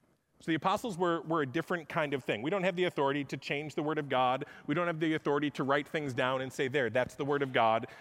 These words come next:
Um, we can teach the Word of God that was given to us by the apostles. It also matters because the apostles had God-given authority,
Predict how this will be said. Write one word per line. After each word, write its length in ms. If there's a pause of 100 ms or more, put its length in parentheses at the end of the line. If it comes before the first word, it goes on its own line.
(120)
Um, 300
we 160
can 200
teach 360
the 100
Word 160
of 100
God 220
that 80
was 200
given 380
to 220
us 300 (340)
by 160
the 120
apostles. 680 (1800)
It 80
also 200
matters 300
because 500 (520)
the 160
apostles 480
had 200
God-given 600 (140)
authority, 640